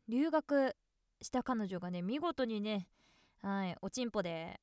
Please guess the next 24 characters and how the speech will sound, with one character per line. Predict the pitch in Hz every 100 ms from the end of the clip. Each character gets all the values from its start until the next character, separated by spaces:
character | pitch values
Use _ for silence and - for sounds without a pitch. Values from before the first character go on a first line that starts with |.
| -
落 | 208 -
ち |
ち | -
ゃ |
い | 220
ま | 196 233
し | -
て、 | 240 226 175 - _ _ _ _ _
そ | 233 254 254 185 - _ _ _ _ _ _ _
う、 |
自 | 185 254
分 | 320 370
の | 381 381
よ | 339
り | 285
も | 233 185 - _
大 | 262 311 -
き | - 359 370
い | -
お | 269
ち | - 294
ん | 285
ぽ | 262 247
に | 220 185